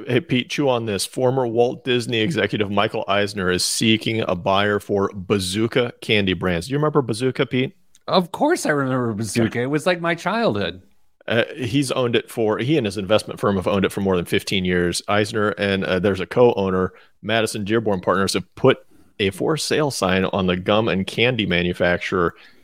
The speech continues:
Speaker 1: for seven hundred million dollars.
Speaker 2: No.
Speaker 1: Bazoo-, seven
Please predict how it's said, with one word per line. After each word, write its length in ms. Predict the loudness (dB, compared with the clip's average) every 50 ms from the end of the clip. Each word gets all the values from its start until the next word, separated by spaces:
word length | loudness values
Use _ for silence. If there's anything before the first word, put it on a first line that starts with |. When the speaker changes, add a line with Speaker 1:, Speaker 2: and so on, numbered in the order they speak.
| -20 -20 -20 _ _ _ _ _ _ _ _
Speaker 1:
for 140 | -16 -8 -4
seven 540 | -2 -2 -2 0 0 0 0 0 0 -2
hundred 460 | -2 -2 -2 -2 -2 0 -2 -2 -2 -2
million 520 | -2 0 0 2 2 2 0 0 0 0
dollars. 500 | 0 0 0 0 0 0 -2 -4 -6 -6
Speaker 2:
No. 540 | -4 -2 0 0 2 2 2 0 -2 -4 -6
Speaker 1:
Bazoo-, 220 | 0 0 0 0 0 -4 -12 -14 -8
seven 640 | -6 -6 -6 -6 -2 2 2 2 2 2 -2 -4 -4